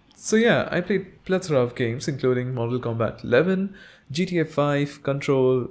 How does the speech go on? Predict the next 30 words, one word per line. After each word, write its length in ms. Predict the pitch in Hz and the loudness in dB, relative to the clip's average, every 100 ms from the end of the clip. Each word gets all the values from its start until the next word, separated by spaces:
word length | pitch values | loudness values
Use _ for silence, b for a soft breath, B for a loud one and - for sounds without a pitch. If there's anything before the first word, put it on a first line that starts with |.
| - | -4
Apex 300 | 175 180 160 | -4 -2 -6
Legends, 520 | 143 139 135 139 - - _ | -4 -2 -4 -6 -10 -16 _
to 80 | - | -4
name 180 | 143 110 | -2 -2
a 40 | |
few. 340 | 113 - 117 120 b b | -6 -4 -4 -6 b b
So 400 | - 269 269 - _ - | 4 4 4 -6 _ -4
I 60 | 156 | -4
particularly 480 | 156 196 233 240 185 | 2 4 8 8 8
noticed 420 | 160 143 135 - | 8 6 4 0
quite 220 | 156 147 | 4 6
a 20 | |
bit 140 | 135 123 | 6 4
of 80 | 117 | 4
difference 320 | 120 127 113 | 0 0 -6
in 120 | 113 | -6
Apex 340 | 127 123 117 - | -2 -2 -4 0
Legends, 340 | 127 117 107 | 0 0 -4
because 400 | 120 113 107 110 - | -2 0 0 -2 -4
I 640 | 117 120 120 123 120 120 - _ | 0 4 4 4 2 -2 -10 _
literally 800 | 120 110 135 147 175 139 127 120 | -4 2 2 2 2 2 2 0
won 600 | 117 120 117 113 113 - - - | 0 2 2 0 -6 -10 -20 -10
three 260 | - 170 | -4 0
games 320 | 156 151 156 | 2 2 4
in 100 | 170 156 | 4 6
a 80 | |
<laughs> 120 | 156 147 | 6 10
row 320 | 160 143 120 | 10 10 6
when 160 | 117 | 4
I 80 | 117 | 2